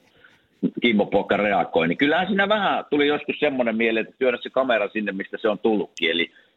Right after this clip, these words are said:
eli, tota, mutta hienosti ne hoiti. Täytyy niille nostaa hattua, että se oli, se oli, se oli hienosti hoidettu niiltä ja ne, ne ei tehnyt mitään, mitä et halunnut.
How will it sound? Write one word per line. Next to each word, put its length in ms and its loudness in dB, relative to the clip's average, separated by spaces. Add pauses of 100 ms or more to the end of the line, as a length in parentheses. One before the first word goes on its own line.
(100)
eli, 220 2
tota, 500 0 (640)
mutta 300 0
hienosti 480 0
ne 120 0
hoiti. 420 0
Täytyy 400 -2
niille 280 0
nostaa 380 -2
hattua, 400 0
että 100 -12
se 60 0
oli, 300 0
se 140 -2
oli, 260 0
se 140 -2
oli 140 0
hienosti 420 -2
hoidettu 400 0
niiltä 340 2
ja 120 2
ne, 340 0
ne 260 2 (160)
ei 180 2
tehnyt 360 0
mitään, 420 2
mitä 300 2
et 220 0
halunnut. 600 -2